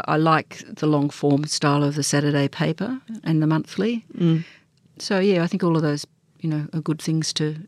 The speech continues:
Speaker 1: to look at.
Speaker 2: Lastly, while we've been unpacking some of the biggest issues facing the country and our media, you still obviously believe in the profession of journalism.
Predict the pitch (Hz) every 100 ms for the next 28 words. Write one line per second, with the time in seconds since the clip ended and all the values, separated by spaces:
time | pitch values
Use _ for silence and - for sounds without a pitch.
0 | - 165 165 160 175 202 - _ _ _
1 | - - - - - - _ _ - 220
2 | 220 220 214 202 - _ - 202 - 220
3 | 254 262 214 185 175 160 - 170 165 165
4 | 165 160 - 160 160 151 165 - - -
5 | - - - - 165 - - - - -
6 | _ _ _ 175 - - 160 - 160 147
7 | 156 165 - - 226 - - - _ -
8 | 180 190 233 247 262 226 190 175 170 160
9 | 156 143 135 - 170 - - - - -
10 | - - - -